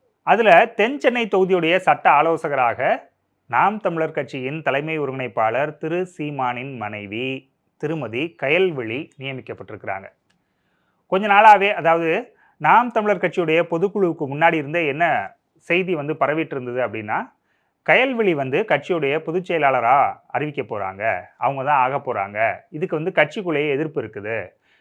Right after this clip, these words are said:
சீமானுடைய குடும்பம் வந்து கட்சிக்குள்ள வரப்போகுது, அவங்களுடைய ஆதிக்கத்துல கட்சி போக போகுது, இது நிறைய பேருக்கு பிடிக்கல அப்படிங்கிற பேச்செல்லாம் வந்தது. ஆனா, பொதுக்குழுல அந்த மாதிரிலாம் எதுவும் நடக்கல.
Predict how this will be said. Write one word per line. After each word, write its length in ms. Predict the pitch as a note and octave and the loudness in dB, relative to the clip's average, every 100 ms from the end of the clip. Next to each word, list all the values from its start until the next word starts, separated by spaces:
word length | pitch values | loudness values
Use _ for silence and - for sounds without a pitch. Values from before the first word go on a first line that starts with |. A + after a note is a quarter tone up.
| _ _ _ | _ _ _
சீமானுடைய 520 | A#3+ B3+ A#3+ G#3+ E3+ D#3+ | -4 0 0 2 0 0
குடும்பம் 320 | F3 F#3+ D#3 | -2 -2 -4
வந்து 160 | C#3 | -4
கட்சிக்குள்ள 340 | D#3+ D3 F#3+ E3 | -4 -4 -4 -4
வரப்போகுது, 760 | C3+ A#2+ A#2+ A#2 G#2 A2+ G2 - - | -2 -2 -4 -8 -4 -4 -6 -8 -2
அவங்களுடைய 420 | E3+ G#3+ G3 D3+ | 0 0 2 6
ஆதிக்கத்துல 760 | C#3 F3 F3+ F3 D3+ C#3 A#3 | 6 6 2 -2 2 2 2
கட்சி 320 | - C#3 F#3+ | -2 -4 -4
போக 320 | D3+ D#3+ D3+ C3+ | 0 2 2 -2
போகுது, 540 | A#2 G#2 A#2+ F2+ - _ | -8 -4 -6 -6 -14 _
இது 240 | D#3+ F#3 | -2 2
நிறைய 260 | F#3+ D#3 F3 | 2 2 0
பேருக்கு 400 | F#3 F3+ E3 F3+ | 0 -6 -6 -4
பிடிக்கல 440 | F#3+ F#3 D3 C3 - | -4 -2 0 0 -2
அப்படிங்கிற 300 | A#2 D3+ C3 | -6 -6 -6
பேச்செல்லாம் 480 | A2+ C3+ C3+ C#3 C#3 | -4 -6 -2 -2 -2
வந்தது. 360 | A#2+ A#2 A#2 F#3+ | -6 -8 -2 0
ஆனா, 280 | D#3 G3+ G3 | 2 0 -2
பொதுக்குழுல 440 | F3 G3 F3 D#3 | -4 -2 0 2
அந்த 220 | E3+ C3+ | 2 2
மாதிரிலாம் 300 | C3 C3 D#3 | -2 0 0
எதுவும் 280 | C3 C#3+ C3+ | -2 -6 -8
நடக்கல. 580 | G#2+ A#2 A2 G2+ B2+ | -6 -6 -4 -2 0